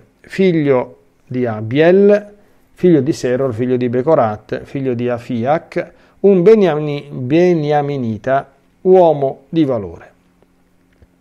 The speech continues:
Costui aveva un figlio chiamato Saul, prestante e bello. Di lui tra gli israeliti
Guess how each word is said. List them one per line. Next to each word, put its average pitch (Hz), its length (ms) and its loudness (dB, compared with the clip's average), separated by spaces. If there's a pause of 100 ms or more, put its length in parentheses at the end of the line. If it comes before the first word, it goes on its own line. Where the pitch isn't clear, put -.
(680)
Costui 180 680 4 (120)
aveva 135 520 0
un 151 120 -6
figlio 120 380 -2
chiamato 120 380 -6
Saul, 117 600 -6
prestante 117 960 -4
e 180 140 -2
bello. 120 560 -12 (1500)
Di 156 200 2
lui 202 500 4 (100)
tra 143 220 0
gli 147 80 -2
israeliti 147 760 0